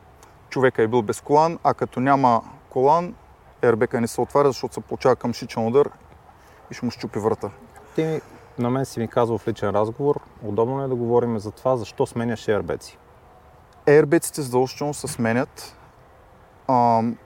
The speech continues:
Speaker 1: ако трябва да сме честни, стойността, на която купуваме резервните ербеци, е достатъчно ниска, съпоставима с манипулирането.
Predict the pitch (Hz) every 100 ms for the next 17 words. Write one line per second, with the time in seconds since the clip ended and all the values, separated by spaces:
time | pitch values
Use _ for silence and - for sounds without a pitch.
0 | _ - - _ _ - - 131 - -
1 | 180 165 _ _ _ - _ _ _ -
2 | - _ - - - - 143 127 120 -
3 | 120 - 147 175 - 143 131 - 165 143
4 | 147 131 - - 143 135 120 117 - 117
5 | 113 131 123 127 113 104 131 - 135 113
6 | - 143 143 - 120 113 120 120 - 175
7 | 262 - - - 151 - 139 139 180 175
8 | - 185 170 151 139 - 156 160 175 135
9 | 107